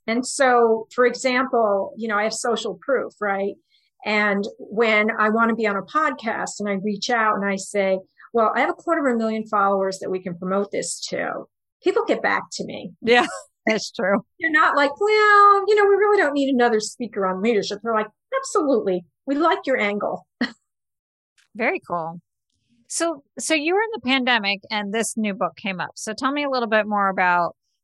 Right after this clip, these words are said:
Speaker 2: how did you come up with having difficult conversations in the middle of pandemic while everybody's isolated from one another and not having a lot of <laughs> conversations? Unless you count the dif-, the difficult conversations with all the people that you're stuck at home with, that could be a
Speaker 1: Right.
Speaker 2: different,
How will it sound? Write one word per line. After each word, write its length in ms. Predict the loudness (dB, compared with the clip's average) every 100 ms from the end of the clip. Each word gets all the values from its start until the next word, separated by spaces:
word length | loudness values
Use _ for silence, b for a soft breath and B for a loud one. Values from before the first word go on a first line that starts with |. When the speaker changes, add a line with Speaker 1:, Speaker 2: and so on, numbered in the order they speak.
| -4
Speaker 2:
how 260 | 0 0
did 140 | 0 -4
you 100 | -6
come 240 | -4 -2
up 120 | -2 -2
with 180 | -2 0
having 260 | 0 -2 -2
difficult 420 | -4 -4 -4 -4
conversations 800 | -2 -4 -4 -2 -4 -4 -8 -8 -6
in 100 | -4
the 80 | -2
middle 220 | 0 0
of 140 | -2 -6 -8
pandemic 600 | -6 -4 0 0 0 -4 -2
while 220 | 0 0
everybody's 520 | 0 -2 -2 -4 -6 -4
isolated 540 | -4 -4 -4 -4 -6
from 140 | -4 -2
one 160 | -2
another 420 | -2 -2 -2 -4 -2
and 140 | -2
not 180 | 0 -2 0
having 300 | 2 2 0
a 60 | 2
lot 200 | 2 2
of 80 | 0
<laughs> 40 |
conversations? 960 | -4 -4 -4 -4 -4 -6 -8 -10 -12 -14 B B B _ -2
Unless 300 | 0 2 0
you 60 | 0
count 180 | 0
the 60 | 0
dif-, 240 | -2 -4 -4 -4
the 120 | -4 -2
difficult 400 | -2 -2 -4 -2
conversations 600 | -2 -2 -4 -4 -4 -8
with 140 | -4
all 120 | -4
the 80 | -4
people 260 | -6 -8 -6
that 100 | -6
you're 100 | -6
stuck 220 | -6 -6
at 100 | -6
home 240 | -4 -4 -6
with, 220 | -10 -10 -2
that 160 | -2
could 180 | -2 -4
be 120 | 0
a 40 | 2
Speaker 1:
Right. 180 | 4 2
Speaker 2:
different, 320 | 0 -2